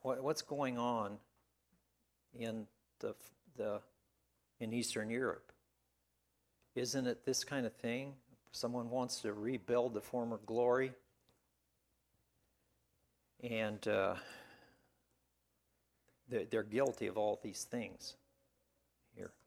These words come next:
okay? Examples, um,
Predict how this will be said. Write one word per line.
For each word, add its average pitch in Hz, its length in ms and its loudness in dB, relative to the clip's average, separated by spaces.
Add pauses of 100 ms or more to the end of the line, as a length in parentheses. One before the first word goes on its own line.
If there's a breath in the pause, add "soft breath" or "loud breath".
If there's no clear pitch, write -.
okay? 95 240 -6 (3250)
Examples, 151 920 6 (380 loud breath)
um, 107 400 -2